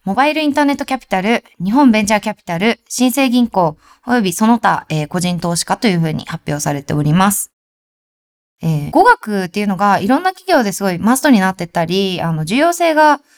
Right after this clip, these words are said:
近年増してくる中で、あの、まあ、こういうサービスは確実に需要があるだろうなというのと、このサービスの完了率が九十パーセントぐらいまで、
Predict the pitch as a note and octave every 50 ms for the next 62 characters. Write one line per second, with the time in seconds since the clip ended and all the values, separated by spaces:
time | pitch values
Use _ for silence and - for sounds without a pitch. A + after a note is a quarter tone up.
0 | _ _ - - A#3 A3+ G3 F3+ E3+ D#3+ D#3+ E3 - - - A#3+ - - D#4+ D#4
1 | C4 A3+ A3 G#3+ - F3+ F3 E3 E3+ F#3+ F#3+ G3 F#3+ F3 D#3 D3 - _ _ -
2 | - - - - - A3 A3 G#3 G#3+ G#3+ - - C#4 C#4 D4 D4+ D#4+ D#4 C4+ -
3 | - F3 - - F#3 - B3+ A3+ B3+ A#3+ - A#3 A#3+ A#3 A3 G#3 G3 G#3 G#3 G#3+
4 | G3+ G#3+ G#3 G3+ F3+ D#3 - - _ - F3+ F3 E3+ D#3+ D#3 D#3+ E3 E3 D#3 -
5 | - E3 D#3+ D#3 D3+ C#3+ - - - - G3+ G3 F3+ D#3+ D3+ - _ _ _ _
6 | _ _ - C#4 D#4+ F4+ - B4 A#4+ A4+ D4 A#3 - - - E3+ E3 E3+ G3 F#3+
7 | F3+ E3 D3+ - - C#4 D#4 F4 F4+ G4+ F#4+ B3 E3 - - - - C#3 F#3 G#3
8 | - _ _ _ - F3+ E3+ - - D4+ F4 - A4+ - - A4 G#4+ G#4 G4+ G4+
9 | G4 F#4+ - F#4+ F4 F4 F#4 F4 D4+ F#3+ E3+ D3+ D3+ C3+ -